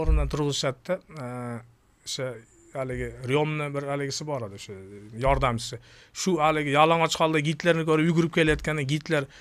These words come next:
o'zining mashhur qamchisi bor edi, haligi gipopotam, begemotni terisidan. Haligini shappatilab uradi yaxshilab. "Qanani la'nati boshlig'ing",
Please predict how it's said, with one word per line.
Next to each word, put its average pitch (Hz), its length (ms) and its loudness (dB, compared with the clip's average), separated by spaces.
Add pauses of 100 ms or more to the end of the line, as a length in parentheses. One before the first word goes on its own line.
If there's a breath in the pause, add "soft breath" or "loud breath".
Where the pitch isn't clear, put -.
(200 loud breath)
o'zining 143 480 0
mashhur 156 360 2 (120)
qamchisi 156 420 2
bor 120 180 -2
edi, 98 120 -10
haligi 101 260 -14 (180)
gipopotam, 147 600 2 (100)
begemotni 143 640 2
terisidan. 127 500 -4 (500 soft breath)
Haligini 143 380 -4
shappatilab 139 760 -2
uradi 131 300 -6
yaxshilab. 117 400 -10 (420)
"Qanani 190 360 4 (140)
la'nati 165 460 2
boshlig'ing", 143 460 -2